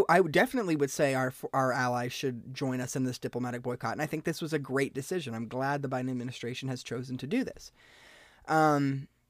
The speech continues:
if there's one thing that we can all agree on as Americans, it's that China needs to be dealt with as a nation. Uh, not because it c-, can become better than us. I think this competition between nations is childish and, and stupid.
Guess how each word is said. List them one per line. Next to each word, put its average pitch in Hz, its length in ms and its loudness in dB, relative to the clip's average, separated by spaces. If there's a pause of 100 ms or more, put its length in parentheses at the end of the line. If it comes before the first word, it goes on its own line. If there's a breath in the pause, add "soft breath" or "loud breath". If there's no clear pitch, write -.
(180)
if 180 120 2
there's 196 220 6
one 240 240 8
thing 220 200 6
that 175 140 8
we 185 140 6
can 170 140 -2
all 160 140 6
agree 156 220 2
on 143 160 4
as 131 140 -2
Americans, 160 580 2
it's 143 180 0
that 139 220 4
China 147 460 0
needs 131 340 0
to 131 100 -4
be 127 120 2
dealt 160 240 6
with 120 180 -4
as 120 160 -4
a - 20 -2
nation. 151 600 -2
Uh, 135 180 0
not 196 240 6
because 180 480 2
it 139 140 -2
c-, 131 200 -2 (120)
can 151 160 0
become 135 480 0
better 143 300 4
than 110 160 -6
us. 110 200 -4
I 135 60 -2
think 143 180 -6
this 139 140 -6
competition 139 720 -4
between 127 320 -6
nations 127 400 -2
is 127 100 -10
childish 131 540 -4
and, 107 200 -10 (300 soft breath)
and 120 240 -6
stupid. - 680 -4